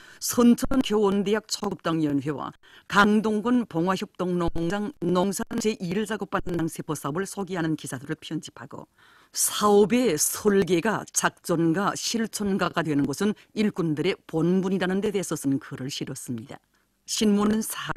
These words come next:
년에 북한 조국의 내일을 위하여 오늘을 가볍게 사는 과학자들, 이런 제목으로 첨단 기술 제품인 극미량 송장 촉진제를 연구 도입한 평북종합대학 농업대학 홍선화 동무와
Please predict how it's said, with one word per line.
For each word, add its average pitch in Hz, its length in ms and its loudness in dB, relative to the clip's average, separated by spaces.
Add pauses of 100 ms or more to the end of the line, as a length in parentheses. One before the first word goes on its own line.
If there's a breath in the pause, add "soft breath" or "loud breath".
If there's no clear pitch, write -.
년에 147 280 0 (400 loud breath)
북한 214 400 4
조국의 208 340 2
내일을 220 480 2
위하여 190 480 4
오늘을 214 600 2
가볍게 160 480 -6
사는 240 260 -2 (300)
과학자들, 127 800 -8 (320 soft breath)
이런 156 200 0
제목으로 147 480 -2 (360 loud breath)
첨단 233 600 4
기술 226 280 0
제품인 214 520 0 (300)
극미량 208 800 2
송장 220 460 -2
촉진제를 185 680 -4
연구 160 240 0
도입한 135 420 -4 (440 soft breath)
평북종합대학 208 1400 2 (120)
농업대학 190 720 2 (200)
홍선화 214 520 0
동무와 156 480 2